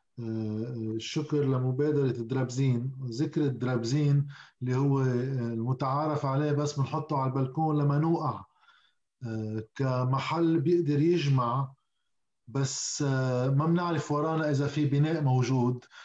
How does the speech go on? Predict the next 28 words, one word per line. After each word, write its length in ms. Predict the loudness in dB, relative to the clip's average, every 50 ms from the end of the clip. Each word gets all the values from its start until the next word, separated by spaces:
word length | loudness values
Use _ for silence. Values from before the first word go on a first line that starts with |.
| -20 -10 -6 -6
التنظيم 600 | -6 -4 -2 0 2 2 2 2 2 2 2 2
اللي 140 | 2 2 0
عم 160 | 0 -2 -2
تحكوا 320 | -4 -6 -8 -6 -4 -2
عنه 360 | 0 2 2 4 4 4 4 4
وأيضا 720 | 4 2 2 0 0 0 0 0 0 0 0 0 0 0
المشاريع 640 | 0 0 -2 -2 -4 -4 -2 -2 0 0 0 0 0
السياسية 840 | -2 -2 -2 -2 0 0 0 0 0 0 0 2 4 4 2 2 0 -2
لواحد 500 | -2 -2 -2 -2 -2 -2 -2 -2 -2 0
يعرف 320 | 0 0 0 -2 -2 -4
هالتنظيم 480 | -6 -4 -2 -2 -2 0 0 2 2 2 2
لأي 260 | 2 2 2 2 2
غايات 460 | 0 0 0 0 2 2 0 0 -2
عم 120 | -2 -4 -4
بيتشكل، 680 | -4 -6 -6 -6 -6 -6 -6 -4 -2 -2 0 -2 -2 -4 _ _ _ -20 -20 _ _ -6
والتعاون 800 | -4 -4 -4 -4 -4 -2 -2 0 0 0 2 2 2 2 2 0
بين 360 | 0 2 2 2 2 0 -2 -4 _ -6
ال-، 300 | -2 0 2 4 4 2 2
آه، 580 | -2 -4 -2 -2 -2 -4 -6 -6 -8 -10 -14 -16 _ _ _ -12 -8
المجموعات 640 | -4 -2 -2 0 0 0 0 0 0 0 0 0 2
المعترضة 600 | 2 2 2 2 0 0 0 0 0 0 0 0
بناء 560 | -2 0 0 2 2 2 0 -2 -2 -2 -2 0
على 280 | 0 0 0 0 0
توافقهم 540 | 0 0 0 0 0 0 -2 -2 0 0 0
على 200 | 0 0 0 0
مشاريع 560 | 0 -2 -2 0 0 0 2 2 0 0 -2 -4 -8 _ -20 _ _ -4
واضحة 460 | -2 -2 0 -2 -4 -4 -4 -2 0
ومشتركة 720 | 0 0 -2 -2 -2 0 0 0 0 0 -2 -2 -2 -2